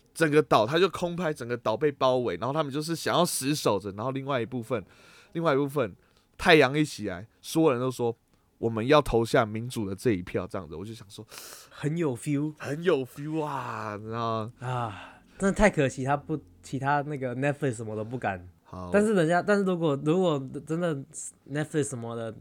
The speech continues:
Speaker 2: 拿了，他们就会说被塔利班买走。
Speaker 1: 对，对，对，对。啊，说到塔利班，我知道哪边可以看了，赖T V，你看够绿了吧？
Speaker 2: 哦，
Speaker 1: 赖
Speaker 2: 好绿哦。
Speaker 1: T V可以看，赖T V可以看，对，它的 logo 就是绿的哦。而且我觉得最好笑的是，它里面有很多政治人物的客串，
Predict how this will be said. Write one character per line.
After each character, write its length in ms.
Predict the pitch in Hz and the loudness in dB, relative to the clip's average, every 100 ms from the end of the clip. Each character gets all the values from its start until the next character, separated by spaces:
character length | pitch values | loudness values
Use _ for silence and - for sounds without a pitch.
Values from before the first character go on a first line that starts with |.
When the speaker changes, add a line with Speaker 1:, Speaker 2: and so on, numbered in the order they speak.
| 127 - | -18 -16
Speaker 2:
拿 240 | 113 107 113 | -8 -6 -4
了， 160 | 117 | -4
他 80 | 127 | -4
们 120 | 127 | -4
就 80 | 123 | -4
会 140 | 127 | -4
说 220 | 120 123 120 | -4 -8 -6
被 180 | 131 | -8
塔 160 | 123 104 | -8 -8
利 140 | 107 | -8
班 160 | 110 110 | -6 -8
买 180 | 101 92 | -8 -10
走。 220 | - - - | -12 -14 -12
Speaker 1:
对， 100 | 117 | -8
对， 140 | 117 | -4
对， 280 | 107 104 98 | -2 -2 -4
对。 120 | - - | -8 -2
啊， 140 | 175 - | -2 -2
说 200 | - 190 | -4 0
到 80 | 190 | 0
塔 160 | 135 | 0
利 120 | 127 147 | -4 -2
班， 160 | 143 | -2
我 60 | 120 | -2
知 80 | 139 | -6
道 60 | |
哪 100 | 120 | -6
边 140 | 110 117 | -8 -6
可 100 | 113 | -6
以 80 | |
看 180 | 95 104 | -6 -12
了， 140 | 87 98 | -14 -8
赖 200 | 156 143 | 0 0
T 240 | 123 120 110 | 0 -8 -8
V， 280 | 110 110 - _ _ | -10 -10 -14 _ _
你 40 | 107 | -10
看 180 | 120 101 | -8 -6
够 160 | 120 113 | -4 -2
绿 120 | 113 | -4
了 120 | 95 | -6
吧？ 160 | 85 - _ - - - _ _ - - 123 - - - _ - | -10 -18 _ -20 -20 -20 _ _ -20 -20 -20 -16 -14 -14 _ -6
Speaker 2:
哦， 480 | 123 151 196 180 131 | 0 4 6 4 4
Speaker 1:
赖 120 | 170 | 4
Speaker 2:
好 60 | 139 | 4
绿 180 | 196 180 | 4 4
哦。 80 | 139 | 4
Speaker 1:
T 80 | |
V 60 | 139 | 0
可 140 | - | 4
以 40 | - | 4
看， 20 | 156 | 6
赖 160 | 160 | 4
T 140 | 165 170 | 2 0
V 120 | - | 0
可 180 | 160 143 | 0 -2
以 60 | |
看， 200 | 123 131 - 175 - | -2 -4 -4 -12 -6
对， 160 | - 135 - - | -4 -4 -2 0
它 80 | 151 | 2
的 60 | |
logo 340 | 143 208 185 151 | 8 6 6 0
就 80 | |
是 140 | 151 190 | 0 0
绿 180 | 214 156 | 2 0
的 100 | 107 | -4
哦。 100 | - _ - | -12 _ -4
而 80 | 208 | 2
且 60 | 233 | 4
我 80 | 170 | 6
觉 80 | |
得 60 | 208 | 6
最 120 | 208 | 8
好 100 | 143 | 6
笑 160 | 131 165 | 6 4
的 60 | |
是， 100 | 147 160 | 2 2
它 120 | 170 | 2
里 100 | 139 | 2
面 100 | 151 | -2
有 120 | 143 | -2
很 100 | 113 | -2
多 140 | 120 | -4
政 180 | 123 139 | -4 -4
治 140 | 123 123 | -6 -8
人 100 | 95 | -6
物 120 | 110 | -8
的 100 | 95 | -10
客 200 | - 92 | -6 -8
串， 200 | - | -6